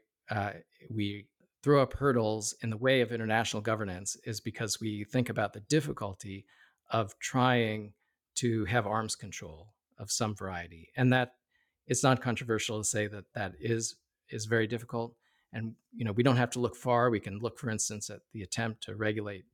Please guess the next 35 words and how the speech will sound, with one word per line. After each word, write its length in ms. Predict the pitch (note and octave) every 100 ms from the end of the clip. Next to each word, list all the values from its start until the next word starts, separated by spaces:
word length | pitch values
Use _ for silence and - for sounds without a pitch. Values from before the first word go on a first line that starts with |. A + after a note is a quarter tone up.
| -
lethal 240 | A#2+ G2+
autonomous 500 | F2+ - G#2+ G2 -
weapons, 600 | A2+ A#2 A2 G#2 G#2 - _ _ _ _ -
you 60 | F2+
know, 140 | G2 _ _ B2
more 180 | C3+
than 140 | B2+ A#2
a 40 |
decade 600 | A2+ B2 - A#2 A2+ A#2 - -
of 280 | A#2 G#2+ G#2+ - _
attempt 320 | - B2+ B2 A#2+
to 60 |
do 180 | A2 A#2
that 220 | A#2 A2+
in 80 | G#2
the 40 |
context 720 | F#2+ A2+ A2 A2 G#2+ - - _ -
of 300 | A2 G#2 G2+
the 100 | G#2+
C 200 | - A#2
C 160 | - G#2
W, 380 | G#2+ A2 G#2+ G2+
the 80 |
Convention 460 | - G2+ G#2 G2 A2
on 120 | G#2
Certain 300 | - A2 G#2
Conventional 480 | G2+ G2+ G#2 - F#2+
Weapons, 500 | A#2+ D3 C#3 C3 - - _ _ _ _
uh, 80 | A2 -
through 180 | C3+ C3+
the 80 | A#2+
United 320 | A#2+ A2+ A2
Nations 500 | A2 A2 A2+ A2 G#2
in 80 | G2
Geneva. 500 | G#2 C3+ C3+ B2+